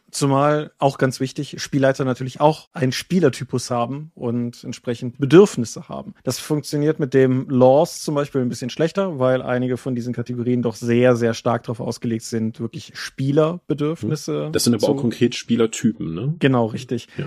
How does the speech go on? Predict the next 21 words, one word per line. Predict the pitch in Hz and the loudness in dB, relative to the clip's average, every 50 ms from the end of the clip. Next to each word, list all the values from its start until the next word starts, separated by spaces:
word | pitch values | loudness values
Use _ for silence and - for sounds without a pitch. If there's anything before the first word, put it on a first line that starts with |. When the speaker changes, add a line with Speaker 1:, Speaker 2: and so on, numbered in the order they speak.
| - - | -8 -2
Speaker 1:
Aber, | - 135 139 139 135 | 4 6 8 8 8
aber | 143 143 131 131 | 6 6 4 4
das, | 135 131 - - - - - | 4 2 0 -4 -8 -10 -8
die, | - 127 131 131 123 | -6 -2 -2 -2 0
die | 123 127 | -2 0
G-N-S-Einteilung, | 123 139 135 131 135 139 - - 127 117 120 120 117 120 117 | 2 2 2 2 2 -2 -2 -2 -2 0 0 0 0 0 -2
finde | - 131 123 | -2 -4 -4
ich, | 117 127 | -4 -6
ist | 120 - | -4 -4
da | 123 | -2
durchaus | 117 123 123 117 - 127 120 - | -2 -2 -4 -4 -4 -8 -6 -6
ein, | 127 120 120 117 117 117 - 123 120 120 120 117 117 | -6 -4 -4 -4 -6 -6 -6 -6 -4 -2 -2 -4 -4
ein | |
ganz | 110 117 117 117 | -2 -4 -4 -4
gutes | - 131 120 120 - | -4 -6 -6 -6 -2
Ding, | - 120 117 113 | -2 -2 0 2
woran | 117 117 117 | 0 0 2
man's | 117 117 110 - | 2 0 0 -2
erklären | 117 - - 135 123 117 117 117 | -6 -6 -2 0 2 2 2 0
kann, | - 120 113 113 117 113 107 | 0 0 0 2 0 0 2
weil | 117 117 120 120 120 117 | 4 4 6 6 4 2